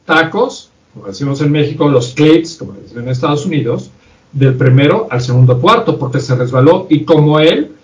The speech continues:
se resbaló, eh, Devonta Smith, se re-, eh, resbaló A J Brown, o sea, hubo varios jugadores que se resbalaron,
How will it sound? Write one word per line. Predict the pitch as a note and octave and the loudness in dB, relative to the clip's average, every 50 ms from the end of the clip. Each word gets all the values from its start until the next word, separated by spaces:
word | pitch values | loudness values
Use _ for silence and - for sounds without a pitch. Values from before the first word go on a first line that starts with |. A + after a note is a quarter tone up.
| _ _ _ | _ _ _
se | - - - D3+ | -8 -4 0 2
resbaló, | C#3+ D3 C3 B2 C3 C3+ C3 C#3 D3 D#3 F3 - - - - _ _ _ _ _ _ | 2 2 0 0 0 0 0 2 2 2 2 2 0 -6 -14 _ _ _ _ _ _
eh, | - C3 B2+ B2+ B2+ B2+ B2+ B2+ B2+ B2+ B2+ B2+ | -4 0 2 4 4 6 6 6 6 6 4 4
Devonta | B2+ B2+ A#2+ B2 B2 B2+ B2 | 2 0 0 -2 -2 -4 -6
Smith, | A#2 B2+ C#3+ E3 F3+ F#3+ G3+ A3 | -6 -4 -2 0 2 2 2 0
se | - - C#3 B2 | 0 -4 -4 -4
re-, | A#2+ B2 B2 - C#3 | -2 -2 -4 -4 -6
eh, | C3 | -8
resbaló | A#2+ - B2 B2 A2+ A2 B2 B2 B2+ C3 C3+ C#3 C#3 C#3+ | -6 -2 -2 -2 -2 0 -2 2 2 2 2 2 0 0
A | |
J | D3+ C#3 B2 B2+ C3 A#2+ B2 | -2 -4 -2 0 -2 -2 2
Brown, | C#3 D#3+ E3+ F3+ G3+ A3+ A#3+ C4 | 2 4 4 4 2 2 0 -2
o | - - _ _ _ - | -6 -10 _ _ _ -8
sea, | - D#3 D#3+ | -4 -2 -2
hubo | E3+ - F3+ D#3 F#3 G3 | 0 2 2 4 4 2
varios | F3+ D3+ F3 F3+ F#3 F#3+ G3+ G3 - | 2 2 2 2 2 2 0 -2 -4
jugadores | - D#3 D#3 D3 D#3 E3 D#3 | -2 -2 0 2 2 2 2
que | - D#3 | 0 -4
se | C3 - C3+ C3 B2+ B2+ B2 B2 - - - | -4 -4 -4 -2 0 -2 -2 -2 -6 -10 -12
resbalaron, | - - B2 B2 A#2 B2 B2+ B2+ B2+ C3+ C#3+ D3+ D#3 E3 E3 D#3 C3 A#2+ - | -8 -2 -2 -2 0 0 0 2 4 4 4 4 4 4 4 2 0 -2 -4